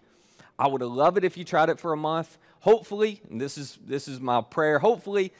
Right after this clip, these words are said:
you will find this habit so helpful if you will try it, that it will just become a habit you practice for the rest of your life, for the rest of your life. And here's why I wanna talk about this today.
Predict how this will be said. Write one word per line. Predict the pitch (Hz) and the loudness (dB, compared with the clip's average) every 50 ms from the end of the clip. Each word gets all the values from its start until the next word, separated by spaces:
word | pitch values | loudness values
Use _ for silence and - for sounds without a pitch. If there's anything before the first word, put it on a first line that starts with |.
| - - _ _ | -20 -20 _ _
you | - 135 165 208 226 226 | -8 -4 -4 -2 -2 0
will | 208 190 202 202 190 | 2 2 2 2 2
find | - - 160 160 165 165 | 0 0 0 0 0 0
this | 165 - - | -4 -4 0
habit | 156 147 151 147 147 143 | 0 0 0 0 -2 -8
so | - - 156 151 | -6 -6 -6 -4
helpful | 135 151 143 135 - - 151 147 - | -2 -2 -2 -4 -4 -8 -8 -8 -8
if | - - - | -8 -10 -10
you | 143 135 | -10 -10
will | 123 117 | -10 -10
try | - - 131 120 123 127 | -6 -4 0 0 2 2
it, | 131 131 - - - _ _ - | 0 -2 -4 -6 -14 _ _ -4
that | 117 120 | -2 0
it | 120 143 151 | 0 0 0
will | - 170 156 | -2 -4 -6
just | 143 131 143 135 - - | -4 -4 -6 -6 -6 -8
become | 147 135 - 135 127 120 117 120 - | -12 -10 -8 -6 -4 -4 -4 -4 -6
a | - - | -8 -8
habit | - - - 143 147 143 147 147 135 - _ _ _ _ | -6 -2 2 2 2 4 2 0 -2 -4 _ _ _ _
you | - 101 101 123 135 139 143 | -16 -10 -6 -4 -2 -4 -4
practice | 139 - 151 - 120 117 - - 117 110 - | -2 0 0 0 0 0 -2 -6 -8 -8 -8
for | - - 104 | -12 -12 -12
the | 98 | -10
rest | 92 92 104 107 110 - - - _ _ _ _ _ _ _ | -4 -2 0 0 0 -2 -6 -14 _ _ _ _ _ _ _
of | - 101 90 | -12 -12 -8
your | 98 101 95 | -6 -6 -4
life, | 87 90 82 78 76 - | -2 -2 -2 -2 -4 -6
for | - - - 90 | -10 -14 -12 -8
the | 98 | -6
rest | 95 92 - | -4 -4 -6
of | - 92 | -6 -8
your | 95 85 | -6 -4
life. | 85 82 85 - | -4 -4 -4 -6
And | 73 - | -10 -16
here's | - - - 151 196 240 240 233 - | -16 -2 2 2 2 4 2 -2 -6
why | 160 135 135 127 127 123 123 127 123 - _ _ _ _ _ | -4 -2 -2 0 0 0 0 -2 -4 -8 _ _ _ _ _
I | - - | -4 -2
wanna | 120 131 123 123 | -2 -2 -4 -6
talk | - - 117 107 104 - | -6 -6 -6 -6 -6 -6
about | 110 98 98 95 - | -2 -2 -2 -2 -2
this | - 92 - - | -6 -12 -12 -14
today. | - 92 85 85 69 - - | -12 -8 -6 -6 -6 -6 -10